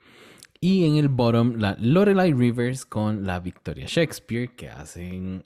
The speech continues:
lip sync de Nobody Supposed to Be Here de Deborah Cox. Algo se me olvidó que Sandy está levantando la mano.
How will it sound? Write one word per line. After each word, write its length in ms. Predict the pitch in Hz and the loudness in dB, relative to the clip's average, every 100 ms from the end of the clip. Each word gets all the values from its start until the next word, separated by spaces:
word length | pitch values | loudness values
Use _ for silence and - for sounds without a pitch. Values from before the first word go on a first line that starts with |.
| _ | _
lip 360 | 110 123 117 - | -4 0 0 -4
sync 500 | - 104 107 107 - - - | -4 -2 -2 -6 -16 -20 -20
de 300 | 98 95 95 - | -6 -6 -6 -8
Nobody 640 | 110 110 113 113 98 98 | -4 -2 0 0 -2 -2
Supposed 480 | - - 85 90 - | -6 -6 -6 -6 -8
to 100 | 87 | -12
Be 160 | 76 71 | -10 -12
Here 600 | - - 151 151 151 - | -14 -2 2 2 0 -4
de 220 | - 107 - | -6 -6 -6
Deborah 560 | 92 92 87 85 78 _ | -4 -4 -2 -4 -6 _
Cox. 420 | - - - - - | -14 -14 -14 -20 -4
Algo 240 | 123 139 | -2 0
se 60 | 147 | 0
me 100 | 113 | -2
olvidó 340 | 87 90 127 | -2 0 0
que 160 | - 90 | -2 -10
Sandy 280 | - 92 92 | -6 -6 -6
está 180 | - 85 | -8 -8
levantando 380 | 78 76 76 76 | -8 -10 -10 -10
la 60 | |
mano. 260 | - - | -12 -18